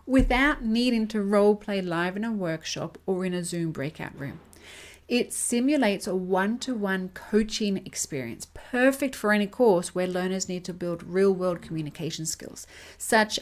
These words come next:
as public speaking, client conversations, sale pitches, interviews, or even onboarding scripts. The list can go on.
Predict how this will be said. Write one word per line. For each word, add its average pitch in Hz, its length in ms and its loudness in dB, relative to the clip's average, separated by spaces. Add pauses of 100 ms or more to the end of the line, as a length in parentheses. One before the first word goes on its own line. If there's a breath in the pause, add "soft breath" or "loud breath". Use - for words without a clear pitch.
as 180 400 0
public - 360 -10
speaking, 202 760 0
client 165 840 -2
conversations, 190 920 0
sale 175 360 -2
pitches, - 420 -12
interviews, 151 640 -6
or 180 120 4
even 208 220 4
onboarding 170 480 2
scripts. - 560 -10
The - 160 -6
list 196 300 2
can 156 100 -6
go 135 160 -4
on. - 140 -14